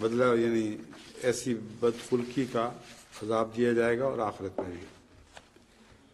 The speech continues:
हज़रत मसीह मौऊद अलैहिस्सलातु वस्सलाम के बाज़ इक़्तिबासात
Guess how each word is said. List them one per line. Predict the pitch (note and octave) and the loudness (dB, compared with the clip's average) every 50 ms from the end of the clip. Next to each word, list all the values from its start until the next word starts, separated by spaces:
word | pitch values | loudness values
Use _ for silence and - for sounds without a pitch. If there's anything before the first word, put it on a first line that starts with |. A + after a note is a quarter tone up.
| _ _ _ _ _ _ _ _ _ _ _ _ _ _ _ _ - _ _ _ _ _ _ _ _ _ - - - _ _ _ _ - - - _ _ _ - - - _ - - _ | _ _ _ _ _ _ _ _ _ _ _ _ _ _ _ _ -20 _ _ _ _ _ _ _ _ _ -20 -20 -20 _ _ _ _ -20 -20 -20 _ _ _ -20 -20 -20 _ -20 -18 _
हज़रत | - A2+ B2 B2 B2+ B2 | -2 0 2 2 2 0
मसीह | B2+ B2 B2 - D#3+ D#3+ | -2 -4 -4 -2 -2 0
मौऊद | E3 D#3+ D#3+ E3 D#3+ | 2 4 4 4 4
अलैहिस्सलातु | D3+ D3 C#3+ C#3+ - C#3 C3+ C3+ - C#3 | 4 4 4 4 4 2 2 4 2 0
वस्सलाम | B2 - - A#2 A#2 B2 C3 C#3 C3 | 0 2 0 2 2 2 2 2 0
के | B2+ C3+ A#2 G#2+ G2+ G#2+ A2+ - - - - - - - - - - - - - - - - - - - - - - - _ - _ _ _ - - - - - A#2+ | 0 0 2 2 2 0 -4 -10 -16 -20 -20 -20 -20 -20 -20 -20 -20 -20 -20 -20 -20 -20 -20 -20 -20 -20 -20 -20 -20 -20 _ -20 _ _ _ -20 -20 -18 -12 -4 0
बाज़ | A#2 B2 C3 B2 A#2+ | 2 2 2 2 0
इक़्तिबासात | A#2+ - - B2+ A#2 A2+ A2+ A2+ A2+ - B2 A#2 B2 B2 | -6 -4 -2 -2 2 2 2 2 2 2 2 2 2 2